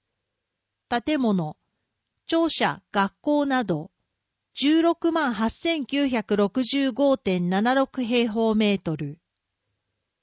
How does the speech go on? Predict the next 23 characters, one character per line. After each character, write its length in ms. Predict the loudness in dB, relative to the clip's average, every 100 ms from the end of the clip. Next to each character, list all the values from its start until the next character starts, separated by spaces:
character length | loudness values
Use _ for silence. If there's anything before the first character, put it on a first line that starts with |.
| _ _ -4
有 220 | 2 2
価 160 | 2 -2
証 280 | 2 2 2
券、 320 | 0 -2 -4
そ 200 | -2 -2
の 140 | -2
他 160 | -2 -4
権 360 | 0 2 2 0
利、 260 | -6 -12 _ _ _ _ _ _ -2
株 280 | 0 0
券 280 | -2 0 2
な 160 | 2 0
ど、 240 | -4 -8 _ _ _ _ _ _ _ _
五 100 | -6
千 280 | -2 -2 -2
四 200 | -2 -2
百 280 | -2 -4 -4
十 240 | -2 -2
八 320 | 0 -2 -4 -2
万 240 | 0 2
四 220 | 2 2
千 400 | 0 -2 0 0
円。 340 | -2 -6 -10